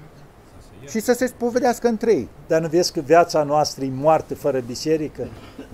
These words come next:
Speaker 2: Botezul, da? Deci botezul, ce se întâmplă la botez? Noi nu-i dăm seama, intrarea în creștinism, cum zice, ni se deschid porțile raiului și primim un înger păzitor. Gândiți-vă,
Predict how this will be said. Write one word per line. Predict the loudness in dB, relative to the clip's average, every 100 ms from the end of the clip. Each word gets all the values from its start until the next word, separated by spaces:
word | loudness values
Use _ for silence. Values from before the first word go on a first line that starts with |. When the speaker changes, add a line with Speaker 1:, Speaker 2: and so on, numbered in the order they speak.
| -20 -20 4
Speaker 2:
Botezul, | 6 8 6 4 2 2
da? | 2 2 -8 -20 -20 -20 -20 -20 -20 -20 -20 -20 -20 -20 -20 -20 -20 -20 -20 -20 -20 -20 -20 -20 -6
Deci | -6 -2
botezul, | -2 0 2 2 0
ce | -8 -6
se | -2
întâmplă | -2 -2 -2 0
la | 0
botez? | 2 -2 2 0 0
Noi | -4
nu-i | -4 0
dăm | 0
seama, | 2 0 0 -2
intrarea | -6 0 2 4 0
în | -2
creștinism, | -4 -4 -6 -8 -6 -6 -8 -14 -20 -20 -20 -18 -10
cum | -8
zice, | -4 -2
ni | -2
se | -2
deschid | -2 -4 -2 -4
porțile | 2 4 4 2 4 4
raiului | 6 4 2 0 -4 -8 -20 -20 -18
și | -14
primim | -2 0 2 4
un | 4
înger | 4 6 4
păzitor. | 6 2 4 4 8 8 6 -4
Gândiți-vă, | 0 2 2 2 2 2